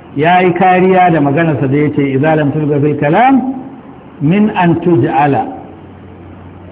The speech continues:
Cewa kada a sanya zaɗin, min an tuj'ala ma ma'a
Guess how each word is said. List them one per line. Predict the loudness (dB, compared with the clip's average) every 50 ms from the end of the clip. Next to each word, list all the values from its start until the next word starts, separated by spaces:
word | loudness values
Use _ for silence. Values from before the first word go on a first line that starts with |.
| -4
Cewa | -2 0 2 2 2 2 2
kada | 2 0 0 2 2
a | 0 0 0
sanya | 0 0 0 0 2 2 2 2 0 -2 -4 -10 -14 -14 -8 -4 -2
zaɗin, | 0 2 2 2 2 2 2 2 2 0 -2 -6 -10 -12 -14 -16 -18 -20 -18 -18 -18 -20 -20 -20 -20 -20 -20 -20 -20 -16 -10 -6 -6 -6 -4 -2 -2 0 2 2
min | 2 2 2 0 0
an | 0 0 0 0 0
tuj'ala | 0 0 0 2 2 2 2 2 4 2 2
ma | 4 4 2 2 2
ma'a | 2 2 2 2 2